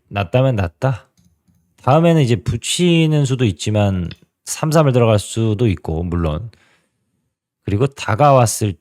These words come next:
때 삼 삼이 더 뭔가 부각되는 그런 느낌. 뭐 요런 식으로 갈 수도 있는 거잖아. 뭐 이어도 되고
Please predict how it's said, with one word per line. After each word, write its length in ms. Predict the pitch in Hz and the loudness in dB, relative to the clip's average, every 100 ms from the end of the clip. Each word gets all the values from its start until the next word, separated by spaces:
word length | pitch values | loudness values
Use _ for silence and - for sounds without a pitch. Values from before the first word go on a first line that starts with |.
| _ - | _ -4
때 400 | 123 151 135 - _ _ _ _ _ _ _ _ _ _ _ _ - | 0 0 -4 -10 _ _ _ _ _ _ _ _ _ _ _ _ -8
삼 200 | - 151 | -4 2
삼이 240 | 139 123 | 2 2
더 320 | 110 101 82 78 | 2 0 0 -4
뭔가 320 | 101 98 82 - | -4 -2 -4 -8
부각되는 480 | - 104 - 98 85 | -4 -4 0 -2 -2
그런 200 | 95 87 | -2 -2
느낌. 320 | 80 - 76 - _ _ - _ _ _ _ _ - - _ _ - _ - _ _ _ _ _ _ - _ _ _ - _ _ - _ _ _ _ _ _ _ - _ _ _ _ - - | -4 -8 -14 -14 _ _ -20 _ _ _ _ _ -20 -20 _ _ -20 _ -20 _ _ _ _ _ _ -20 _ _ _ -20 _ _ -20 _ _ _ _ _ _ _ -20 _ _ _ _ -20 -20
뭐 160 | - - | -12 -4
요런 240 | 95 95 | -2 -2
식으로 300 | 87 80 82 | -2 -6 -8
갈 160 | - - | -6 -8
수도 200 | 82 85 | -4 -4
있는 160 | 90 | -4
거잖아. 300 | 85 78 73 | -4 -8 -10
뭐 560 | 139 151 _ _ - - | -12 -14 _ _ -20 -16
이어도 320 | 87 101 131 | -4 -2 -2
되고 360 | 135 92 139 120 | -2 -4 -6 -12